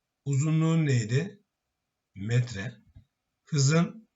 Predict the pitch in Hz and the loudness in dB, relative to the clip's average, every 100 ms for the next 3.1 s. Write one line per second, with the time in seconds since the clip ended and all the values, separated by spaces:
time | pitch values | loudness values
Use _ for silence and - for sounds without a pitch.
0 | _ _ 107 104 120 139 135 143 143 147 | _ _ -12 -4 -2 0 2 2 0 0
1 | 139 139 143 151 151 _ _ _ _ _ | 0 0 0 -2 -8 _ _ _ _ _
2 | _ 139 139 147 156 147 123 104 139 165 | _ -2 0 0 -2 0 0 0 -2 -2
3 | - | -8